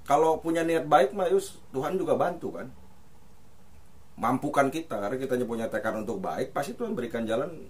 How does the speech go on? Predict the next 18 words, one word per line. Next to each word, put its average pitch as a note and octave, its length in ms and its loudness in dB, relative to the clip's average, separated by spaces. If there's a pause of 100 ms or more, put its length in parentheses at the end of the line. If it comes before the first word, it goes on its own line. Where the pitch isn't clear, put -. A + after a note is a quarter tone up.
beri-, F#2+ 300 -8
mudah A#2+ 500 -6
buat F#2 240 -8
kita - 340 -12
itu, - 220 -14
untuk F#2+ 160 -14
jadi F#2+ 240 -4
di B2 120 -4
posisi F#2 440 -8
itu C3+ 300 4 (180)
gitu G2 180 -4
loh. E2+ 120 -8
Itu A2+ 100 -8
pertama. F2 480 -6 (260)
Kalaupun F#3 540 6
harus C3 260 6
ngutang, F#2 680 -8 (1600)
maka D#3+ 640 0